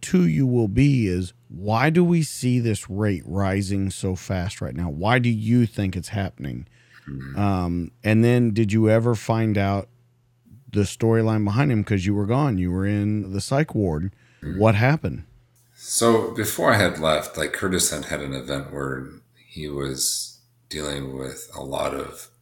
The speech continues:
Speaker 2: alcohol abuse and a lot of anxiety and a lot of things that he felt he couldn't control. He was in the eighty-second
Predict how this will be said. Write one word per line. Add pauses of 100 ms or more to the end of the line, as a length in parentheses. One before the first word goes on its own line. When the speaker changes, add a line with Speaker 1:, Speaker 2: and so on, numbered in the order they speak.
Speaker 2:
alcohol
abuse
and (120)
a
lot
of
anxiety
and
a
lot
of (1000)
things
that (360)
he
felt
he
couldn't
control.
He
was
in
the
eighty-second